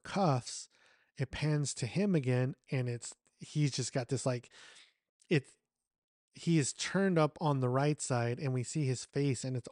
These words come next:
all white with these, like, red eyes, and he's, like, yelling and screaming at her, and it's like, "Holy shit, what the fuck?" And then the hallway goes dark.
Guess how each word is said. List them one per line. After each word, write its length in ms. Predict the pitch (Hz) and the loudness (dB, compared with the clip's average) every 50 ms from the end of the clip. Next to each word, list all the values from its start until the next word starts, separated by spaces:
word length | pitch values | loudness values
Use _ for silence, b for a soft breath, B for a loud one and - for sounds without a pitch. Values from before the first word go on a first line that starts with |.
| - - | -12 -4
all 260 | - 160 156 151 147 | 0 2 4 6 6
white 320 | 135 139 139 143 143 151 156 | 6 6 4 4 2 2 0
with 120 | 139 127 | -2 -2
these, 140 | - 131 120 | -2 -2 -2
like, 140 | 127 123 123 | -2 -4 -6
red 360 | 127 131 147 151 151 147 143 | -6 -4 -2 -2 0 0 -2
eyes, 440 | 143 143 147 147 147 147 151 147 131 | -2 -2 0 0 0 2 2 0 0
and 120 | 139 135 135 | 0 -2 -2
he's, 160 | 131 123 131 | -2 -2 -2
like, 240 | 131 127 127 - B B B B B B B | -4 -6 -6 -10 B B B B B B B
yelling 480 | B 156 151 170 165 160 156 160 156 156 | B 8 8 8 8 8 4 2 2 2
and 140 | 151 143 - | 2 0 0
screaming 400 | - - 156 147 143 147 147 147 | -2 2 2 4 4 4 4 4
at 180 | 151 151 151 | 4 4 4
her, 180 | 151 151 151 151 | 4 4 2 2
and 120 | 147 143 | 2 0
it's 120 | 135 - - | -2 -4 -4
like, 180 | 135 123 - | -6 -6 -6
"Holy 420 | - - - 175 170 156 147 147 135 | -6 -2 2 2 4 4 2 0 0
shit, 280 | - - - 147 143 | -2 -2 -2 -4 -4
what 220 | 143 143 151 143 - | -2 -4 -6 -6 -6
the 60 | 143 | -8
fuck?" 340 | - - 165 139 127 - - B B B B B B B B B B B B _ - | -6 -6 -6 -6 -6 -8 -14 B B B B B B B B B B B B _ -4
And 160 | - 220 151 | 2 6 6
then 140 | 156 160 151 | 8 8 8
the 60 | 143 | 6
hallway 320 | 110 139 156 151 143 147 139 | 6 6 8 8 8 8 6
goes 200 | 127 127 117 - | 4 2 0 0
dark. 320 | - 113 107 113 _ - | -4 -8 -10 -10 _ -20